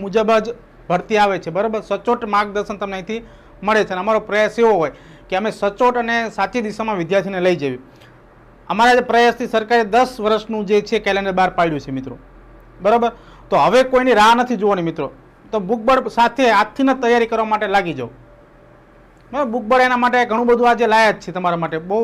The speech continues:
મસ્ત મસ્ત ઓફર પણ છે, બરાબર? આજે જ હું તો કોઈ કોર્સ ખરીદી અને આજથી જ તૈયારી ચાલુ કરી દો. અમે લાઈવ સેશનમાં પણ ઘણું બધું તમારા માટે વિચારીને રાખ્યું છે, એ પણ તમારા ટૂંક સમયની અંદર અમે વનપાલ માટે પણ લાવવાના છીએ અને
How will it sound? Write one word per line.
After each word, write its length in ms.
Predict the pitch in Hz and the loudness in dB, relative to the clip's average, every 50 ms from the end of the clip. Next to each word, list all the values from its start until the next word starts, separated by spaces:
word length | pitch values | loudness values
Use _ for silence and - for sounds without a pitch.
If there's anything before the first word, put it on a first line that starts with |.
| 220 - 190 | -4 -4 -6
મસ્ત 180 | 208 220 220 - 233 220 | -6 -6 -6 -6 -8 -8
મસ્ત 160 | 214 208 214 | -6 -4 -4
ઓફર 360 | 202 190 196 - 220 208 208 196 | -2 -2 -2 0 -2 -2 -2 -2
પણ 160 | 196 196 185 175 - | -4 -8 -8 -6 -6
છે, 100 | 190 151 - - - - - _ - - - - - - - - _ - - - _ - _ _ - - - _ _ - - | -6 -6 -6 -8 -16 -20 -20 _ -20 -20 -20 -20 -20 -20 -20 -20 _ -20 -20 -20 _ -20 _ _ -20 -20 -20 _ _ -8 -4
બરાબર? 240 | 196 220 240 262 254 - 196 | 0 2 2 2 2 2 2
આજે 220 | 220 226 196 214 254 254 | 2 2 2 0 0 2
જ 40 | 240 | 2
હું 100 | 240 233 | 0 0
તો 100 | 247 240 240 | -2 -2 -2
કોઈ 140 | 240 233 - | -4 -4 0
કોર્સ 240 | 233 233 233 226 - - - - - - - - | 0 0 0 0 -8 -18 -20 -20 -20 -20 -8 -4
ખરીદી 360 | 214 233 262 247 226 226 202 185 190 - - - - | -2 -2 -2 -2 -2 -4 -4 -4 -8 -14 -20 -12 -10
અને 140 | 202 202 196 185 | -4 -2 0 0
આજથી 320 | 196 196 - - - 262 | 0 -2 -4 -4 -2 -2
જ 80 | 262 247 254 233 | -2 -2 0 0
તૈયારી 260 | 220 220 220 214 208 208 | 2 2 2 0 -2 -2
ચાલુ 180 | 190 185 185 175 | -2 -2 0 0
કરી 160 | 196 196 170 143 | 0 -2 -2 -2
દો. 80 | 135 - - - - - - - - - - - - - - | -8 -12 -14 -20 -20 -20 -20 -20 -20 -20 -20 -20 -20 -14 -8
અમે 140 | 208 226 233 196 | -2 0 2 2
લાઈવ 240 | 196 208 233 240 233 | 4 4 4 2 2
સેશનમાં 380 | 240 226 226 247 247 240 247 240 | -2 -2 -2 -2 0 0 0 0
પણ 160 | 247 226 185 | -2 -2 0
ઘણું 160 | 214 226 233 220 | 0 2 4 4
બધું 160 | 220 233 220 220 | 2 2 0 0
તમારા 180 | 220 220 214 214 | -2 0 0 0
માટે 160 | 214 214 208 185 | 0 -2 -2 -4
વિચારીને 320 | 202 196 226 220 214 214 190 175 | -2 -2 -2 -2 0 -2 -2 -2
રાખ્યું 280 | 180 175 180 196 180 - | -2 -2 -4 -8 -4 0
છે, 100 | 196 208 | 0 0
એ 40 | 208 208 | 0 0
પણ 220 | 220 214 214 214 208 | -4 -6 -6 -6 -4
તમારા 240 | 202 214 208 208 | -4 -4 -4 -4
ટૂંક 260 | - 247 262 247 - - | -4 -6 -6 -6 -4 -2
સમયની 280 | 240 233 233 226 226 233 | -2 0 0 0 0 0
અંદર 180 | 233 220 180 147 - - - - - - - - - - - - | 0 0 -2 -4 -6 -10 -20 -20 -20 -20 -20 -20 -20 -20 -12 -6
અમે 120 | 196 220 185 165 | -6 -4 -2 0
વનપાલ 380 | 196 220 220 208 247 240 240 233 | -2 -2 0 0 2 2 2 2
માટે 200 | 240 240 220 240 240 240 | 0 0 0 0 -2 0
પણ 140 | 247 240 240 | -2 0 2
લાવવાના 340 | 240 240 240 247 240 247 240 240 | 2 2 2 2 0 0 -2 -4
છીએ 200 | 254 247 240 240 247 - - 202 | -6 -8 -8 -10 -14 -14 -12 -8
અને 140 | 202 220 | -6 -4